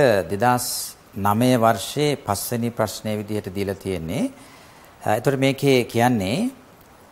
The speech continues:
අ, X කියන වායුවෙන් මවුල දෙකක් අරගෙන කෙල්වින් හාරසිය පනහ උෂ්ණත්වයට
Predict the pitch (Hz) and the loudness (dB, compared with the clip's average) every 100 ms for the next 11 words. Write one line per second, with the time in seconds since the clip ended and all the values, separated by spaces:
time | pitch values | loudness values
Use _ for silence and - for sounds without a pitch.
0 | - - - 98 95 123 127 - - 160 | -20 -20 -10 -8 -6 -6 -4 -4 2 4
1 | 156 139 139 139 143 208 254 - - - | 6 6 6 4 0 0 -4 -12 -20 -20
2 | - 120 110 113 107 107 107 - 98 85 | -10 0 2 4 0 -2 -4 -2 -4 -4
3 | 82 107 240 - - - - - - - | -6 -6 -6 -8 -18 -20 -20 -20 -20 -20
4 | - - - - 135 151 151 139 110 120 | -20 -20 -2 4 6 6 4 0 2 2
5 | 123 135 131 127 123 123 113 - 120 - | 2 0 0 2 2 2 0 -4 -4 -2
6 | 120 117 | -4 -2